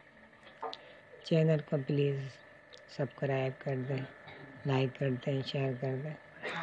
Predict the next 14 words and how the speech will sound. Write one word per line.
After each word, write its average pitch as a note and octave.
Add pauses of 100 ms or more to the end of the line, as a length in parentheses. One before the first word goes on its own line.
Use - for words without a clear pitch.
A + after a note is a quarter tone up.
(500)
और D3
bell C#3+
icon C#3
को C3+
click C3+
करना C3+
ना C3
भूलिएगा, C3 (920)
क्योंकि D3
हमारी C3+
beautiful C#3+
सी C#3
video C3+
आप B2